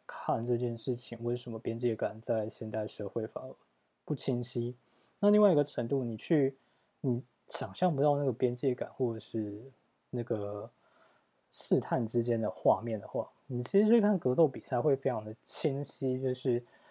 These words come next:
只要大部分，只要是实力差不多的选手，他们在一开始，格斗开始的时候，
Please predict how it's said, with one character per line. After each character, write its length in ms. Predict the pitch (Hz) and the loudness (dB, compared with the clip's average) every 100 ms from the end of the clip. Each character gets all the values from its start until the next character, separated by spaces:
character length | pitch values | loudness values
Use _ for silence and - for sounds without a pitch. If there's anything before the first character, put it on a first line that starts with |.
| _ _ | _ _
只 240 | - 135 120 | -6 0 2
要 180 | 160 160 | 4 2
大 220 | - 170 | 2 4
部 200 | - 151 | 4 2
分， 420 | - 139 110 131 - | 4 2 2 -6 -20
只 140 | - 120 | -2 0
要 100 | 156 | 2
是 100 | 202 | 0
实 340 | - - 120 | -4 -4 0
力 160 | 156 131 | 0 0
差 260 | - 120 | -2 -2
不 140 | 117 117 | -2 -4
多 340 | 110 107 101 117 _ _ - | -4 -4 -6 -14 _ _ -6
的 260 | 117 107 | -4 -6
选 460 | - - - 104 123 | -8 -8 -4 -6 -6
手， 320 | - 135 123 | -2 -2 -2
他 100 | 120 | -6
们 160 | 127 117 | -6 -4
在 240 | 120 117 - | 0 0 0
一 80 | 143 | -6
开 280 | - 117 | -2 -2
始， 220 | 123 - - | -4 -10 -4
格 140 | 113 | 0
斗 140 | 135 127 | 2 0
开 260 | - 117 | 0 -2
始 220 | 123 - | -4 -8
的 120 | 107 98 | -10 -10
时 160 | - | -12
候， 240 | - 104 | -6 -6